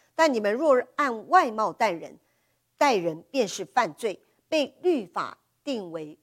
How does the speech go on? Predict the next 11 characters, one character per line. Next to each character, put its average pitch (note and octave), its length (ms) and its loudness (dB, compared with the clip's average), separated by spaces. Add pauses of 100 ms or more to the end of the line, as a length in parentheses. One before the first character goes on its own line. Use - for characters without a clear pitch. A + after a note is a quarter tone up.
(160)
犯 F#3+ 300 -4
法 - 320 -16
的。 - 100 -20 (680)
所 D#4+ 120 -2
以 F4+ 320 0 (240)
不 D#4 140 2
是 E4+ 200 0
今 D#4+ 260 -4
天， E4 280 0 (640)
当 D4 160 6
然 G#3+ 260 0